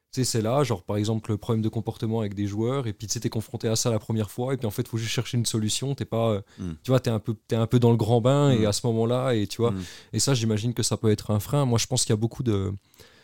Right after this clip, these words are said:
Speaker 1: euh, enfin, tu, tu vas comprendre où je veux en venir, mais il y a, il y a beaucoup, euh, sûrement de, de jeunes coachs qui, tu sais, qui se disent, « Ben, en fait, euh, j'ose pas, je voudrais », ou, tu sais, qui sont pas encore coachs, justement,
Speaker 2: Mm.
Speaker 1: et qui se disent, qui osent pas faire le pas, mais qui auraient ces compétences-là, de savoir gérer des gens,
Speaker 2: Mhm.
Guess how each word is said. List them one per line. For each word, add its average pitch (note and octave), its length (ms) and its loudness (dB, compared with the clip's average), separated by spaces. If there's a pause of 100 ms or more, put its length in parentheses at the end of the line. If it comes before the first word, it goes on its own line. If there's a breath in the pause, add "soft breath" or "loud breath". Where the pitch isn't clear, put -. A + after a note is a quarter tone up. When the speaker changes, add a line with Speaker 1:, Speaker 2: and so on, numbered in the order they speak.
(300 loud breath)
Speaker 1:
euh, F#2+ 80 2
enfin, G2 160 -2
tu, - 140 -10
tu - 120 -6
vas G2 60 4
comprendre G#2+ 320 2
où - 20 4
je G2 60 0
veux G#2 60 2
en G2+ 40 2
venir, A#2+ 200 2
mais G2 80 0
il G2 40 0
y - 20 0
a, G2 40 0
il G2 80 -4
y G2 40 -2
a F#2+ 40 2
beaucoup, G#2+ 360 -4
euh, A2 40 2
sûrement G#2+ 300 0
de, G2 120 0
de F#2+ 160 -2
jeunes G#2+ 220 2
coachs A#2 340 0
qui, F#2+ 220 -6
tu - 80 -4
sais, B2+ 100 -2
qui G#2 160 -10
se G2 80 -8
disent, « A#2+ 240 -4
Ben, F#2+ 120 -2
en F2+ 100 -2
fait, - 280 -6
euh, F#2 440 -6 (100)
j'ose G2 300 0
pas, A#2 280 -2 (460)
je G#2+ 60 -4
voudrais », G#2+ 200 0
ou, F#2+ 380 -6
tu - 80 -10
sais, G#2+ 40 -2
qui - 60 -6
sont G2+ 140 -4
pas B2+ 120 2
encore A2+ 280 0
coachs, A#2 180 0
justement, G#2 460 -4
Speaker 2:
Mm. G2 60 0
Speaker 1:
et F#2 100 -4
qui - 160 -10
se G2 60 -8
disent, G#2+ 260 -6
qui - 80 -2
osent G#2+ 140 0
pas A#2 120 0
faire G#2+ 220 -2
le G#2 100 2
pas, A#2+ 200 0
mais G#2 140 0
qui - 140 -4
auraient A2+ 200 4
ces - 140 -2
compétences-là, G2+ 640 -4
de G2+ 80 -4
savoir G2+ 320 -2
gérer G#2+ 240 0
des G2+ 120 0
gens, G#2 380 -2 (120)
Speaker 2:
Mhm. F#2 220 -8